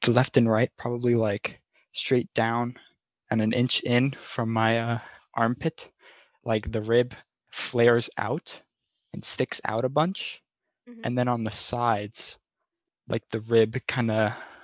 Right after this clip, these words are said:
Speaker 1: dips in.
Speaker 2: Mm-hmm.
Speaker 1: So it's, it's, like, wavy at the bottom. It's really bad.
Speaker 2: You're built
Speaker 1: But that
Speaker 2: different.
Speaker 1: was also part of the surgery that they fixed,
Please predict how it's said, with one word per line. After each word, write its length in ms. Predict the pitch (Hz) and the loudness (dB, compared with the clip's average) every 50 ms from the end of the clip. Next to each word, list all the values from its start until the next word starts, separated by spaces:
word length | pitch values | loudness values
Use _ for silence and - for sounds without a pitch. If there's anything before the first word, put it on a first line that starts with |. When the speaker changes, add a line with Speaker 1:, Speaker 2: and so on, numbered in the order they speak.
| - - _ - 123 117 | -20 -20 _ -16 -14 -2
Speaker 1:
dips 300 | - 120 117 - - - - _ | 0 0 0 0 -2 -6 -8 _
in. 320 | - 120 117 101 104 - - - _ _ _ _ _ _ _ _ _ _ _ _ _ _ _ _ - | -2 -2 -2 -2 -4 -8 -16 -20 _ _ _ _ _ _ _ _ _ _ _ _ _ _ _ _ -6
Speaker 2:
Mm-hmm. 320 | 240 240 226 202 180 190 | -4 -2 -2 -4 -6 -6
Speaker 1:
So 140 | - - 135 | -2 0 0
it's, 120 | 123 - - - | 0 0 0 -2
it's, 140 | 127 - | 0 2
like, 140 | - 120 - | 2 0 0
wavy 560 | 117 110 104 110 113 120 120 117 110 110 101 | 0 0 2 2 4 4 2 2 0 -2 -4
at 140 | 101 107 - | -4 -6 -6
the 80 | - 110 | -6 -6
bottom. 460 | 107 110 101 101 104 - - - - - | -6 -6 -6 -6 -8 -8 -10 -10 -12 -10
It's 160 | - - - | -8 -4 0
really 220 | 127 131 123 123 | 0 2 2 2
bad. 400 | 113 113 113 110 101 101 98 - - - - _ _ _ _ _ _ _ _ _ | 0 0 0 0 -2 -4 -6 -8 -12 -16 -20 _ _ _ _ _ _ _ _ _
Speaker 2:
You're 100 | 247 233 | -8 -4
built 200 | 220 226 208 - | -2 0 0 0
Speaker 1:
But 140 | - 170 - - | 0 0 0 2
that 100 | 123 123 | 2 2
Speaker 2:
different. 100 | 117 131 | 2 0
Speaker 1:
was 140 | 123 120 | 0 -2
also 280 | 131 123 123 120 - 123 | -2 -2 -4 -4 -6 -8
part 260 | - - 127 120 117 120 | -4 2 4 4 4 4
of 100 | 113 - | 2 2
the 100 | 123 120 | 0 0
surgery 440 | - - 123 113 107 - 113 113 | 0 0 0 -2 -2 -2 -2 -2
that 160 | 107 107 107 - | -2 -2 -2 -2
they 140 | 110 104 | -2 -2
fixed, 460 | 101 - - 101 104 - - - - | -2 -2 -8 -10 -10 -10 -10 -12 -6